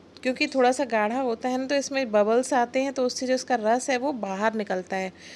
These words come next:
तो उससे जो आपके हाथ है वो जल भी सकते हैं। तो मैंने ऊपर, इसके ऊपर एक जाली रख दी थी ताकि जो इसमें गैस भी निकलती रहे, जो इसकी भाप है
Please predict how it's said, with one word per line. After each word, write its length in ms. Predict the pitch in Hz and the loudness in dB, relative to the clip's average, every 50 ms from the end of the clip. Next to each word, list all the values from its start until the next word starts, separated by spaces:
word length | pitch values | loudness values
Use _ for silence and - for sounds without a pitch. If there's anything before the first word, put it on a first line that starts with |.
| - - - - | -20 -16 -8 -4
तो 80 | 277 | -2
उससे 240 | 285 277 - 302 294 | -2 -2 -2 -4 -2
जो 140 | 262 294 285 | 0 2 2
आपके 300 | 269 262 262 - - 285 | 2 0 0 -4 -6 -6
हाथ 440 | 269 240 233 220 214 226 247 240 - | -6 -6 -6 -4 -2 -2 -2 0 0
है 80 | 262 262 | 0 0
वो 140 | 247 269 254 | 2 0 0
जल 220 | 214 220 220 226 | 0 0 0 0
भी 120 | 233 262 277 | 0 -2 -2
सकते 360 | - 269 240 - - - 233 | -2 -4 -6 -6 -6 -6 -4
हैं। 260 | 220 233 240 254 269 269 - - - - - - | -2 -2 -4 -4 -6 -8 -12 -18 -20 -20 -14 -8
तो 60 | - 226 | -4 0
मैंने 260 | 233 233 240 247 269 | 2 2 2 2 2
ऊपर, 300 | 277 262 247 - 277 269 | -2 -4 -4 -2 -2 0
इसके 260 | 285 277 285 - 269 269 | 0 -2 -4 -4 -6 -6
ऊपर 240 | 262 - 277 269 | -4 -2 -2 0
एक 180 | 269 269 269 233 | 0 0 -2 -2
जाली 340 | - 247 220 214 226 240 254 | -2 0 0 0 0 0 0
रख 140 | 269 247 214 | -2 -2 -2
दी 160 | 202 220 226 | -4 -6 -6
थी 200 | 220 - 254 262 254 | -6 -6 -6 -8 -6
ताकि 320 | - 240 226 214 - 240 226 | -4 -4 -4 -4 -4 -6 -4
जो 260 | 214 247 254 262 254 262 - - - - - - - - - | -2 0 0 0 -2 -4 -10 -20 -20 -20 -20 -20 -20 -12 -8
इसमें 260 | 254 233 - 262 247 214 | -6 -2 0 0 0 2
गैस 300 | 226 220 220 220 220 220 | 2 2 2 2 0 -2
भी 100 | 254 269 | -2 -2
निकलती 440 | 269 262 269 262 262 262 269 269 | 0 0 0 0 0 0 -2 0
रहे, 220 | 269 269 269 269 277 | 0 0 0 0 -2
जो 100 | 254 269 | -2 -2
इसकी 260 | 262 262 - - 262 | -2 -2 -4 -4 -6
भाप 400 | 208 208 196 185 196 214 208 - | -6 -6 -4 -4 -4 -4 -4 -4
है 280 | 262 262 285 320 370 | -2 -2 0 -2 -2